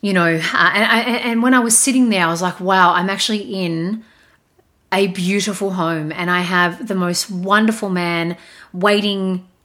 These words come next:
to come and cuddle me in bed, and I have the most fluffiest fucking dog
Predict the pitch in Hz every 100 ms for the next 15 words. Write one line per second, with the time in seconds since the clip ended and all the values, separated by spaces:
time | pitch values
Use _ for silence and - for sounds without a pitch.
0 | _ 220 202 196 185 180 175 190 190 180
1 | 175 165 151 165 160 180 185 180 185 180
2 | 190 185 185 - - - 214 208 233 214
3 | 208 - - - - - - - - -
4 | - - - - 226 226 226 208 190 180
5 | 165 175